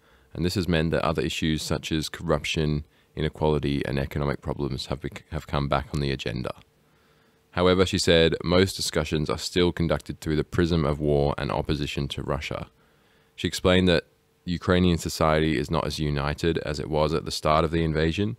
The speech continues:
as different social groups have had to compromise their interests to varying degrees to win the war.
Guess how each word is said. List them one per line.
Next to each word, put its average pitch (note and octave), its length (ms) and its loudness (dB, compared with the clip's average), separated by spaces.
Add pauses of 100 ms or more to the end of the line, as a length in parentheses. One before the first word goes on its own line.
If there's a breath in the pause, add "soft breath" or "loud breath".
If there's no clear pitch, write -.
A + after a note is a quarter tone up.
(480 soft breath)
as D#2+ 120 -8
different F2 380 0
social D2+ 380 -2
groups C#2+ 320 -4
have D2+ 100 -8
had D2 140 -4
to - 100 -12
compromise D2 680 -2
their C2 180 0
interests C#2+ 580 -6
to D2 100 -8
varying D2 380 0
degrees D2 600 -2
to D2+ 140 -6
win C#2 280 -4
the C#2 80 -6
war. C2 380 -10